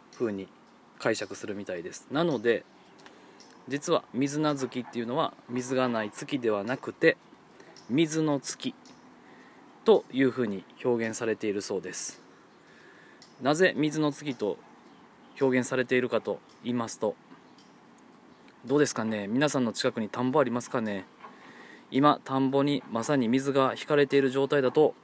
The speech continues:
思います。グリのね、仕事場は、まあ、一面全部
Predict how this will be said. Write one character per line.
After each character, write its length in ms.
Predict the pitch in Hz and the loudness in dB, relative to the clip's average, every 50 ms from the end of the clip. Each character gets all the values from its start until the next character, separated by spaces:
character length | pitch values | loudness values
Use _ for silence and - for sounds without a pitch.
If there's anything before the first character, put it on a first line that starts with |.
| - - - | -20 -14 -8
思 160 | 110 120 127 | -4 -2 0
い 60 | 131 | 2
ま 160 | 139 143 147 | 4 2 2
す。 260 | 143 - - - - - - - - - - - | 2 -2 -6 -8 -12 -16 -20 -20 -20 -20 -18 -12
グ 160 | 131 131 170 | -2 2 4
リ 80 | 185 175 | 4 6
の 140 | 151 135 120 | 4 4 4
ね、 240 | 120 117 104 - - - - - - - - - - - - - - - - | 2 2 0 -2 -6 -16 -20 -20 -20 -20 -20 -20 -20 -20 -20 -20 -20 -12 -6
仕 160 | - - 147 | -4 0 0
事 180 | 131 127 131 120 | 2 2 2 4
場 160 | 123 120 117 | 4 6 4
は、 180 | 113 110 - - - - - - - - - - - - - - - - - - - - - - - - - - - - - - - - 110 | 4 2 0 -2 -10 -14 -14 -18 -20 -20 -20 -20 -20 -20 -20 -20 -20 -20 -20 -20 -20 -20 -20 -20 -20 -20 -20 -20 -20 -20 -20 -20 -18 -10 -6
ま 800 | 110 117 117 113 110 107 98 98 92 90 87 87 85 80 80 82 | -2 0 2 2 2 2 0 -2 -6 -8 -10 -12 -12 -14 -14 -16
あ、 180 | 80 82 85 85 - - | -18 -18 -20 -20 -16 -12
一 300 | - 131 - - - 160 | -10 -8 -4 -2 0 2
面 340 | 156 151 147 143 143 143 135 | 4 4 6 6 6 4 2
全 280 | 110 110 113 120 127 120 | 0 0 2 2 2 2
部 200 | 113 101 95 | 2 0 0